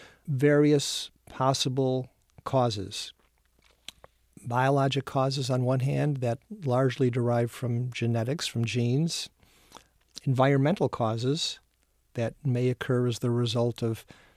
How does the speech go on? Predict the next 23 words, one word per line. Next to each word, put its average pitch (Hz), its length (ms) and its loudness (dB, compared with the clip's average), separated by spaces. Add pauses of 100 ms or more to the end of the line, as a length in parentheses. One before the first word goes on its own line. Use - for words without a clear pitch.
(140)
um, 117 200 -6
stress, - 840 0 (1400)
drug 139 220 2
intoxication, 147 1160 2 (440)
nutritional 147 480 2
deficiencies, 139 1080 2 (840)
or 123 140 -6
environmental 131 640 2
exposures. 135 760 0 (360)
And 135 160 2
then 139 140 2
the 123 60 -2
third, 175 600 4
uh, 131 300 -2
has 131 260 -2
to 139 100 0
do 135 200 2
with 135 220 0
just, - 380 -4
um, 127 300 -2
the 127 80 -6
possibility 135 720 0
of 120 200 -4